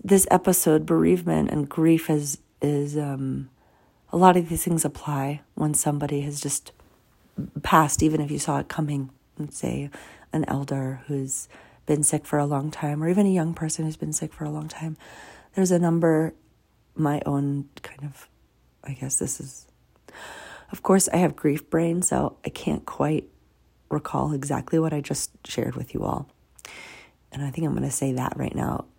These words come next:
One of the things that happens with grief brain is cognitive dissonance, which is that things don't make sense.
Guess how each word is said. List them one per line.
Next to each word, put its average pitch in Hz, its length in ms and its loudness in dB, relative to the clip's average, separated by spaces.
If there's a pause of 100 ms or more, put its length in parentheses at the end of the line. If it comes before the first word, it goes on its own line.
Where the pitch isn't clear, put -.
One 147 160 0
of 139 60 -2
the 143 80 -2
things 143 240 -2
that 135 80 -2
happens 135 360 -4
with 127 180 -4
grief 131 400 -4 (100)
brain 123 340 -2
is 123 200 -4
cognitive 127 520 -2
dissonance, 147 640 -2
which 139 200 -10
is 135 80 -8
that - 140 -6
things 127 280 -2
don't 135 220 -4
make 123 200 -4
sense. - 420 -6